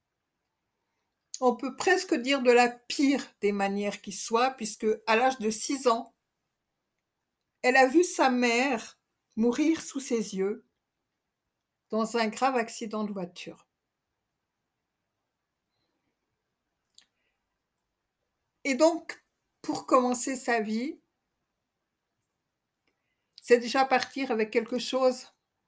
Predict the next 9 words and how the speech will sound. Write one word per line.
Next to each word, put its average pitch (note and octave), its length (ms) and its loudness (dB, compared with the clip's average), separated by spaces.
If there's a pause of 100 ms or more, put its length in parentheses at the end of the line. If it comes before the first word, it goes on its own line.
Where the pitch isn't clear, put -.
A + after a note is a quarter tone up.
(1400)
de A3 80 2
bien G3 320 2
lourd. F#3 440 -6 (3000)
Mais B3+ 140 6
on G#4+ 160 6
dirait C#4+ 480 2 (2500)
que C4 140 0
cette G#4 420 0
maman, A3+ 580 -4